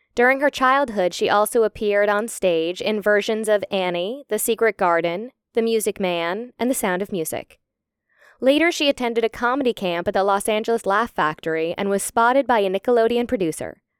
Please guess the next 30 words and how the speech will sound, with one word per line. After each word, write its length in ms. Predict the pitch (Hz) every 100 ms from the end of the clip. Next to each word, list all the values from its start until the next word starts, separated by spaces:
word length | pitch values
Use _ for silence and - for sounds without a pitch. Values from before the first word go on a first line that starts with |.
| _
before 380 | 208 214 226
being 260 | 233 254 269
cast 400 | 214 185 185 -
by 100 | 196
the 120 | 208
network 420 | 208 160 151 156 -
on 140 | 202
a 40 | 196
sketch 300 | - 214 -
comedy 340 | 214 190 208
series, 460 | 214 175 160 170 -
All 220 | 180 180
That, 320 | 185 147 78 - _ _ _ _ _ _
where 120 | 220
she 140 | 214
played 260 | 220 233 214
various 400 | 196 202 226 269
roles 440 | 208 185 180 185
from 180 | - 214
season 400 | 214 202 185 185
two 320 | - 285 311
to 100 | 320
season 380 | 285 240 226 233
six. 460 | 220 147 - - - _ _ _ _ _ _ _ _ _ _
The 140 | - 277
show 280 | 320 311
brought 340 | 370 277 262 -
Bynes 360 | 202 190 190
much 260 | 196 214 -
recognition, 800 | 202 185 185 180 175 156 139 180